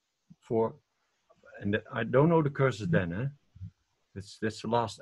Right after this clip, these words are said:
eight years. Uh, that's a story on, on its own. It's not for now. But thirty years, I get an idea on a hidden place on the center in Utrecht, under the Dam Square, Dam Tower, and the, and the church,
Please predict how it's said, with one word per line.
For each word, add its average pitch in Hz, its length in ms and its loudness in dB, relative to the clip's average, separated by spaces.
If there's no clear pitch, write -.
eight 120 240 -2
years. 95 480 -4
Uh, 104 260 2
that's 104 240 -4
a 107 60 -8
story 98 320 0
on, 95 240 -4
on 104 160 -2
its - 140 -2
own. 85 240 2
It's - 260 -18
not 107 280 -2
for 107 120 -2
now. 95 280 0
But 110 100 -4
thirty 180 200 6
years, 143 340 6
I 127 140 2
get 135 180 6
an 113 80 4
idea 120 420 10
on 117 160 4
a 117 300 0
hidden 143 300 10
place 147 480 10
on 117 140 2
the 104 80 0
center 151 400 8
in 117 120 2
Utrecht, 123 440 6
under 117 240 6
the 110 220 6
Dam 143 260 8
Square, 110 560 4
Dam 107 260 4
Tower, 110 560 6
and 101 180 -2
the, 104 100 -6
and 98 100 -4
the 95 140 0
church, 175 440 6